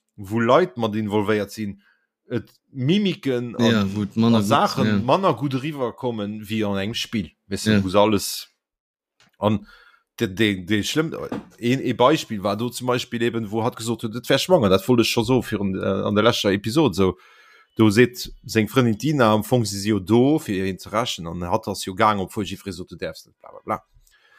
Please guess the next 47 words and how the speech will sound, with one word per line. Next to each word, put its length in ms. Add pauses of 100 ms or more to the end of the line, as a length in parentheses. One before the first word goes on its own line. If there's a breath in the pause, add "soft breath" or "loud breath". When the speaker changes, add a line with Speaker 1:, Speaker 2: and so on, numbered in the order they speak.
(120)
Speaker 1:
Und, 220
äh, 160 (220)
sie 100
hat, 60
das 240
ist 100
schwanger. 320 (220)
So, 160
im 80
Spiel, 500 (220)
was 160
folgen 340
muss. 260
Und 140
hat 180
sie, 180
ich 260
muss 120
das 280
so, 200 (220)
weil 240
hat 100
von 160
da 60
raus, 460
hat 80
er 40
sie 120
immun, 480 (200)
der 120
Leon 440
kann 200
gut 280
leben, 320
Dina 300
so, 180
"Oh, 220
was 140
lebt, 280 (140)
was 120
ist 40
immun, 480
zwischen 300
die 80
Herren, 320
bla, 160
bla." 240